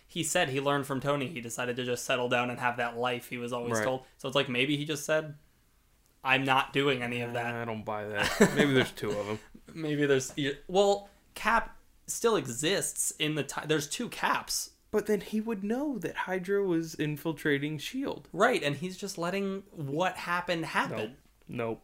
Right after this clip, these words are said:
Speaker 2: I don't buy it.
Speaker 1: Because, again, time travel kind of ruins a lot of things. Like, you can't really find a good way to express it.
Speaker 2: Mm-hmm.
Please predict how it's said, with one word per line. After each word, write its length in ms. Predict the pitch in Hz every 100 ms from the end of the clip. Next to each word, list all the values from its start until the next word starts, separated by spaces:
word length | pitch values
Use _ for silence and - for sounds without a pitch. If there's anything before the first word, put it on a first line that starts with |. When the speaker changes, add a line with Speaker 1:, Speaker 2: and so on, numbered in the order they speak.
| -
Speaker 2:
I 100 | 120
don't 160 | 110 107
buy 160 | 113 170
it. 180 | - _ -
Speaker 1:
Because, 720 | 170 165 180 175 165 - - - _ _ - _ _
again, 560 | 147 127 139 151 160 160 - _ _ _ _ _
time 320 | - 135 156
travel 560 | 151 180 165 175 165 160 -
kind 640 | - - - 170 175 180
of 180 | 165 135
ruins 520 | 135 143 143 131 120
a 60 | 120
lot 300 | 123 120 117
of 80 |
things. 480 | - 123 110 - -
Like, 260 | 131 117 107 -
you 200 | 135 131
can't 340 | - 156 143
really 400 | 127 131 135 127
find 460 | 120 131 127 123 120
a 60 |
good 320 | 113 123 120 117
way 300 | 113 117 117 110
to 320 | - 117 113 - - - - - -
express 580 | 123 - - 120 110 120
it. 140 | 117 -
Speaker 2:
Mm-hmm. 300 | 131 170 120